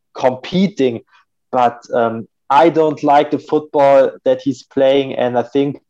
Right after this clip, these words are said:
for the players, it's all about if they have success, it's okay for them, because they know, "Okay, let's go out. We have twenty percent ball possession, but at least we win." But as soon as his team is not winning anymore,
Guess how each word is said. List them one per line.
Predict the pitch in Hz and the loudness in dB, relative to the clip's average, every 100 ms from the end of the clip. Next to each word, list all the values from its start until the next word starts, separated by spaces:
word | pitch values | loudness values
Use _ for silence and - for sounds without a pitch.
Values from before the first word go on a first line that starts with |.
| _ _ _ | _ _ _
for | - 127 | -4 -2
the | 123 | -2
players, | - - 143 165 175 160 - - _ _ _ _ - | -6 -2 0 4 4 2 -4 -20 _ _ _ _ -10
it's | 143 135 - | -8 -8 -4
all | 135 147 | 0 0
about | 143 139 135 135 - _ | 0 2 0 0 -12 _
if | 139 139 | -6 -2
they | 131 | -2
have | 131 135 | 2 0
success, | - 131 - - 190 254 - - _ _ _ _ _ _ | 0 -6 -8 -2 2 2 -2 -20 _ _ _ _ _ _
it's | 143 - | -4 -2
okay | 139 - 156 151 | -4 -2 0 2
for | 147 117 | 2 0
them, | 107 110 107 | 0 0 -2
because | 110 - 135 - | -8 -4 -4 -2
they | 127 | -4
know, | 123 127 | 0 0
"Okay, | 120 147 147 151 139 - 131 | 0 0 2 2 0 -2 0
let's | 127 - | -2 0
go | 135 123 | -2 2
out. | 131 147 143 | 4 4 2
We | 135 | 0
have | 131 131 - | 0 -2 -6
twenty | - 143 143 | -2 0 0
percent | 139 135 147 135 | -2 -2 -2 -2
ball | 123 139 | 2 0
possession, | 139 147 131 135 135 | 2 -2 0 -2 -2
but | 127 127 123 | -2 -2 -4
at | 123 | -4
least | 139 139 139 | 0 0 0
we | 131 | -2
win." | 123 139 127 - - - _ | 0 0 -2 -10 -20 -20 _
But | 120 120 | -4 -2
as | 127 120 | -4 -4
soon | - 156 180 190 156 | -8 -2 0 0 -2
as | 131 135 - | -2 -4 -4
his | 135 131 | -6 -6
team | - 160 170 151 - _ _ | -8 -4 -2 -4 -10 _ _
is | - 139 131 - | -8 -6 -6 -6
not | 139 147 135 | -4 -4 -2
winning | 151 170 139 | -2 0 -2
anymore, | 120 123 120 123 135 135 | -2 -4 -2 2 2 0